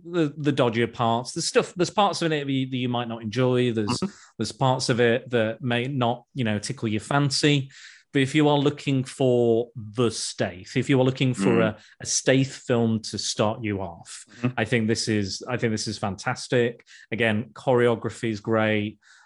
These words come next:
Speaker 1: Um, there's, there's enough there to keep your attention. And I think the influences are there. And I think that does help in a way to get you on board, 'cause you've
Speaker 2: Mm-hmm.
Speaker 1: seen all these
Speaker 2: Mm-hmm.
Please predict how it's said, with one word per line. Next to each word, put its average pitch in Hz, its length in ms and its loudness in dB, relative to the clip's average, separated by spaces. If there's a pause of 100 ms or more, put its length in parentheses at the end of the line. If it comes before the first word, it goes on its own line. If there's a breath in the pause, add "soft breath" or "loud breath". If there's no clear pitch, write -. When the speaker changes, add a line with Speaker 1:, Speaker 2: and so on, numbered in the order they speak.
(140)
Speaker 1:
Um, 98 540 -4 (120)
there's, 117 600 -2
there's 120 200 -2
enough 143 340 4
there 117 580 2
to 104 180 -4
keep 104 220 -14
your 107 100 -4
attention. 107 640 -2 (320 loud breath)
And 139 80 2
I 151 60 6
think 202 260 0
the 156 140 6
influences 135 840 2
are 123 300 2
there. 110 480 -2 (400 soft breath)
And 127 100 0
I 135 60 4
think 165 140 4
that 143 180 2
does 139 180 2
help 123 280 0
in 113 60 0
a 110 40 0
way 110 180 0
to 104 140 -10
get 113 160 -6
you 113 140 -4
on 110 160 0
board, 131 380 2
'cause 107 160 -6
you've 110 120 -4
Speaker 2:
Mm-hmm. 247 80 4
Speaker 1:
seen 113 180 0
all 107 120 0
these 101 260 -2
Speaker 2:
Mm-hmm. 147 160 4